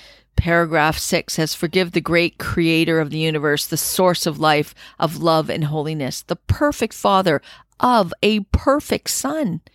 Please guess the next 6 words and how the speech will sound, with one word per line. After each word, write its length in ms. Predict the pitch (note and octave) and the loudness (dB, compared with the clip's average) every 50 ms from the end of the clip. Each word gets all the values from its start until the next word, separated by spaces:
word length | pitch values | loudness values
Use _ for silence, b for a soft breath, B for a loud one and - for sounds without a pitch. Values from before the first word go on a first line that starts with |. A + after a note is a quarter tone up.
| B B B B B B B B | B B B B B B B B
for 240 | - - F#3+ F#3+ | -6 -2 0 0
your 300 | F3+ D#3+ F3+ F#3+ F#3+ F3+ | 2 2 2 2 4 2
illusions 760 | E3+ E3 D#3+ D#3 D#3 E3+ F3+ F#3 - - E3 D#3 D3+ C#3+ - - - | 2 0 0 0 2 2 2 2 0 -2 -4 -4 -4 -6 -8 -10 -6
of 420 | - C#3+ D#3+ D#3+ D#3+ D3+ D3+ - - - _ | -2 2 2 4 4 2 0 -4 -12 -14 _
your 420 | - D#3+ D#3+ D#3+ D#3 E3 E3 D#3+ | -6 -2 0 0 2 0 0 -2
specialness. 1000 | - - - - - B2+ C3 - - - C#3+ C#3+ - - - - - - - | -2 -6 -6 -6 -6 -8 -6 -8 -10 -12 -14 -14 -14 -16 -18 -18 -20 -20 -20